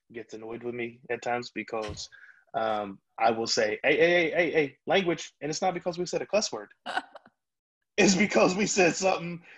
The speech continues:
Speaker 2: I love
Speaker 1: that
Speaker 2: it.
Speaker 1: was not, like, language matters.
Speaker 2: Yeah.
Speaker 1: And she calls me out on things too when I get in my own head, because I can sit here and talk about all this, but there's moments where when the,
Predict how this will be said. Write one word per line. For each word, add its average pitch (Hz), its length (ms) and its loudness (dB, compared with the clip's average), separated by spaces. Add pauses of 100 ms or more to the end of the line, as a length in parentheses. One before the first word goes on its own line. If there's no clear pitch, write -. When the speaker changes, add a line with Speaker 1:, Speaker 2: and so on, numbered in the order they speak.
(120)
Speaker 2:
I 208 60 -10
love 196 80 -6
Speaker 1:
that 151 260 4
Speaker 2:
it. 165 160 -12
Speaker 1:
was 151 280 -6
not, 143 440 -4 (560)
like, 117 240 -10
language 139 420 -8
matters. 113 580 -6 (220)
Speaker 2:
Yeah. 120 260 -4
Speaker 1:
And 113 320 -6 (440)
she - 260 -4
calls 143 320 -2
me 147 160 -6
out 131 140 2
on 113 100 -2
things 120 260 -10
too 160 200 -2
when 117 120 -4
I 120 120 2
get 139 160 2
in 139 80 0
my 135 100 2
own 160 220 4
head, 110 260 -2
because 123 400 0 (320)
I 143 80 6
can 151 100 2
sit 147 200 2
here 156 120 8
and 131 120 4
talk 147 240 4
about 147 180 2
all 147 140 6
this, 151 260 2
but 110 160 -8 (380)
there's 131 240 -2
moments 143 360 0
where 120 360 4 (340)
when 123 180 0
the, 113 220 -2